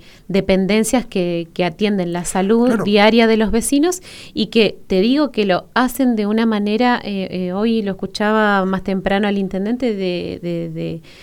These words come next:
Speaker 1: de poner en valar-, en valor también el, el trabajo que hacen los médicos, los enfermeros, los
Speaker 2: Sí.
Speaker 1: que
Speaker 2: Sí.
Speaker 1: Y, pero se ha acrecentado tanto la atención, digo,
Speaker 2: Eh,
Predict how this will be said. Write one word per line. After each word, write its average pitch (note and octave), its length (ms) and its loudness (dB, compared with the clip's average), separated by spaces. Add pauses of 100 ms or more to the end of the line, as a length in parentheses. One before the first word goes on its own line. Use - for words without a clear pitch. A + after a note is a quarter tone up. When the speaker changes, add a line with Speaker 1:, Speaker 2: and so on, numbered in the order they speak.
(140)
Speaker 1:
de F#3 100 -2
poner F3+ 320 0
en G#3 140 0
valar-, F#3 460 2 (140)
en F#3 200 0
valor F#3 300 4
también F#3+ 360 0
el, G3 200 0
el E3+ 120 -4
trabajo F3+ 340 0
que F3 100 -4
hacen F3 180 -4
los F3+ 120 -2
médicos, F3 440 -2
los F3 160 -6
enfermeros, E3+ 720 -2
los E3 120 -4
Speaker 2:
Sí. D#3+ 300 2 (260)
Speaker 1:
que F3 420 -2
Speaker 2:
Sí. - 140 -20 (280)
Speaker 1:
Y, F3+ 140 -6
pero F#3+ 240 0
se F#3+ 140 -4
ha A#3+ 40 0
acrecentado B3 760 0
tanto F#3 480 0
la D#3+ 100 -2
atención, E3 720 -4
digo, E3+ 400 -4 (100)
Speaker 2:
Eh, F3+ 40 -8